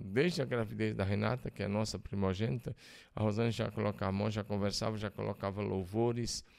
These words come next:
E, e, ah, os pais que fazem isso têm a experiência de que os filhos são mais calmos, são mais seguros, são mais tranquilos, já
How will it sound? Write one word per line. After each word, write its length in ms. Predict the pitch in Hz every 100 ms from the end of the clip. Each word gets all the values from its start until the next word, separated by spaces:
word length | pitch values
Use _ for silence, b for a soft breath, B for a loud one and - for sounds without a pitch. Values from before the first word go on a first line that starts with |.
| b b -
E, 640 | 113 110 104 - 104 107 -
e, 60 |
ah, 120 | 98 -
os 200 | 113 -
pais 260 | - 143 143
que 140 | 113
fazem 340 | - 107 104
isso 160 | 120 -
têm 140 | 117
a 20 | 117
experiência 580 | - - 113 123 -
de 120 | - -
que 100 | 117
os 160 | 107
filhos 320 | - 117 117
são 160 | - 110
mais 220 | 104 101
calmos, 640 | - - 101 98 104 - - b b b b
são 120 | 104
mais 200 | 107 110
seguros, 760 | - 107 101 104 101 98 -
são 80 | 101
mais 240 | 95 101
tranquilos, 640 | - 101 101 107 101 95 98
já 260 | 104 101